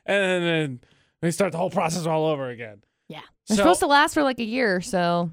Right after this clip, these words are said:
Speaker 1: Yeah, that doesn't happen.
Speaker 2: Well, then you're not buying the right kind. <laughs>
Speaker 1: Apparently, even though I keep changing it and spending more and more, just all of 'em, I don't
Speaker 2: Just
Speaker 1: know what it
Speaker 2: drop
Speaker 1: is.
Speaker 2: the more money the first time, and then it'll last longer.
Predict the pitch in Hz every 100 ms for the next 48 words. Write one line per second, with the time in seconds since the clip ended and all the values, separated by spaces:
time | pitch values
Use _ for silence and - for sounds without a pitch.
0 | - 160 165 160 143 135 113 107 196 202
1 | 202 202 202 202 208 202 202 185 175 135
2 | 151 190 175 170 220 226 180 147 127 101
3 | 139 180 233 180 175 175 202 165 214 214
4 | 196 202 202 156 - 208 196 196 202 196
5 | 190 185 180 170 - - 160 - 190 196
6 | 190 190 156 190 185 294 302 269 277 311
7 | 349 320 311 302 277 269 240 - 247 247
8 | - - 233 214 208 208 190 202 190 180
9 | 185 185 190 190 - 175 147 139 143